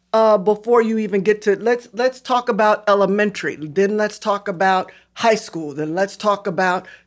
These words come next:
college. And then let's talk, you, you know what I'm saying? There was a system for him to be able to go through. If, if, if there were, um, if, if it was totally free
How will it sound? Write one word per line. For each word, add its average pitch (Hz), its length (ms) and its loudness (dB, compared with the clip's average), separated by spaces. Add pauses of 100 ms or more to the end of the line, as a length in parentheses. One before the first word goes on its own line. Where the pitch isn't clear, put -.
(120)
college. 160 580 -4
And 185 100 0
then 190 140 -2
let's 196 180 0
talk, - 160 -8
you, 214 300 -6
you 226 160 -4
know 240 80 0
what 240 120 0
I'm 233 60 0
saying? 240 200 2
There 226 120 2
was 208 220 0
a 190 180 2 (300)
system 285 600 0
for 208 240 0
him 196 200 -2
to 202 140 2
be 185 240 -2
able 175 240 -2
to 170 480 -4 (360)
go 214 200 6
through. 156 300 -6 (300)
If, 190 280 2
if, 190 220 0 (100)
if 190 240 2 (240)
there 233 300 4
were, 226 680 0 (800)
um, 185 640 0 (1600)
if, 190 360 -2
if 196 220 2
it 226 180 2
was 180 220 0 (100)
totally 302 480 0
free 262 640 -4